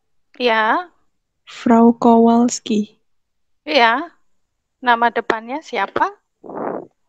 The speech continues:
Speaker 1: Yang terakhir.
Speaker 2: Frau Natalia.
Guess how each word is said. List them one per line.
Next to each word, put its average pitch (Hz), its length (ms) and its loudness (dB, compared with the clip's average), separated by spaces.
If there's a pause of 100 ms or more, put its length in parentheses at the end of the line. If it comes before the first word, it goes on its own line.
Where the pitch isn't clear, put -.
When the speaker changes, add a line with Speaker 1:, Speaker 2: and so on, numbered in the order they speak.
(720)
Speaker 1:
Yang 208 240 -14
terakhir. 208 420 -8 (2000)
Speaker 2:
Frau 226 920 -2 (520)
Natalia. 226 640 4